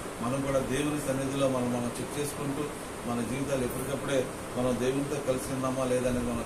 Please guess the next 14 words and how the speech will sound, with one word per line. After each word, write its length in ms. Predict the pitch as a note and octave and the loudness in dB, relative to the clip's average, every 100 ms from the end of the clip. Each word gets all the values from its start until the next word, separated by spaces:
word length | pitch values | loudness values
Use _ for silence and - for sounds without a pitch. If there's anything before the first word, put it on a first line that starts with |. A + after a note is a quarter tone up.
| - | -4
చెక్ 200 | B2+ C#3 | -4 -4
చేసుకుంటూ 340 | C#3 C3+ C3 | -4 -4 -4
ప్రార్థన 500 | A#2+ A#2+ A#2+ B2 A#2+ | -2 -2 0 -2 0
చేయాలని 340 | A#2+ A#2+ A#2 A#2+ - - - | 0 0 -2 -4 -6 -8 -6
మరి 180 | G#2+ A2 | -2 0
ఆ, 80 | A2+ A2+ A2 | 0 0 0
ఆ, 380 | A2+ A2+ G#2+ G#2+ - A2 | 0 2 0 -2 -4 -2
అదే 340 | C3 C#3+ A2+ G#2+ - G2+ G#2+ | 2 2 2 -2 -6 -4 2
అలా 160 | B2+ B2 C#3 | 2 2 0
చేసినప్పుడే 400 | C#3 C#3+ D3 C3 | -2 -2 0 2
దావీదు 360 | B2 B2+ C3 B2 | 4 2 2 0
ఈ 40 | |
విధంగా 260 | A#2 B2+ B2 | 0 0 0
హెచ్చించబడ్డాడు. 800 | A#2 B2+ C3 C3 A#2+ B2 B2 | -2 -4 -2 0 2 2 2